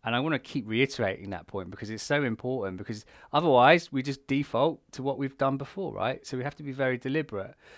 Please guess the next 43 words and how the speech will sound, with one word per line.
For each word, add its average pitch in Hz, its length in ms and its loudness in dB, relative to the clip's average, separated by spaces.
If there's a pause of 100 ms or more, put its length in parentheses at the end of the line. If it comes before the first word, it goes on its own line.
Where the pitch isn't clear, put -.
(220)
So 165 180 2
once 190 220 2
you 180 60 -2
set 170 380 2
that 139 200 4
goal, 170 320 8
like, 127 160 6
listen 151 480 2
to - 200 -6
what 123 180 -2
comes 107 280 -4
up, 85 220 -8 (560)
because 131 240 -4
you 165 100 -4
get 170 180 0
to - 100 -12
choose, 147 680 0 (100)
you 135 140 -6
get 139 140 -6
to 135 80 -4
show 151 200 4
yourself 127 640 0
how 123 180 0
none 123 200 -2
of 107 80 -4
it's 104 180 -6
true. 117 380 -8 (760)
So - 140 2
the 165 140 4
more 185 280 6
awareness 165 680 6
that 139 160 0
you 135 180 4
have 135 400 8
in 156 140 0
what 135 180 -2
you're 123 120 -2
thinking, 113 600 -4
the 143 80 -4
more 131 160 -2
choice - 400 -6
you - 140 -14
have, - 240 -14